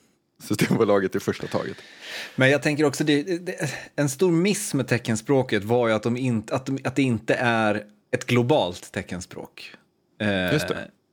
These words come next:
Speaker 2: alltså jag förstår ju att teckenspråket har liksom uppkommit och utvecklats på olika ställen, eh, på jorden, men det är ändå en så pass liten minoritet världen över som är, eh, som använder teckenspråket,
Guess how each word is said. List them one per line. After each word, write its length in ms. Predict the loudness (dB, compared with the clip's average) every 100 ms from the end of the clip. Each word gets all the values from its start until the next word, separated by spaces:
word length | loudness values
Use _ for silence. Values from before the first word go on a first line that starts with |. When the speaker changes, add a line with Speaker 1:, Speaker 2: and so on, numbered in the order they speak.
| _ 0
Speaker 2:
alltså 140 | 2
jag 80 | 2
förstår 380 | 2 2 4 4
ju 60 |
att 100 | 2
teckenspråket 720 | 0 -2 -4 0 0 0 -4 -2
har 220 | 0 0
liksom 300 | 0 -2 -2
uppkommit 600 | -4 -2 0 0 0 -4
och 140 | -2
utvecklats 920 | 0 0 0 -2 0 -4 -4 -12 -14 -16 _
på 100 | -2
olika 260 | 0 0 -2
ställen, 440 | 0 0 0 -2 -4
eh, 140 | -6
på 120 | -2 2
jorden, 320 | 2 2 0
men 140 | -2 -4 -14 -18 -4
det 140 | 2 2
är 40 |
ändå 160 | 2 0
en 120 | 0
så 320 | 0 2 2
pass 600 | 2 0 0 -4 -8 -10 -14 _ _ _ _ _ _ _
liten 760 | -6 2 4 4 2 0 2 2
minoritet 1040 | 2 4 2 2 0 2 2 0 _ -6
världen 380 | 0 2 2 0
över 340 | 0 -2 -2 -4
som 280 | -2 -2 0
är, 520 | 2 4 2 -2 -2 -2 -2 -2 -2 -2
eh, 60 |
som 140 | 0 2
använder 300 | 2 0 0
teckenspråket, 840 | -4 -4 -4 -4 -2 -4 -4 -12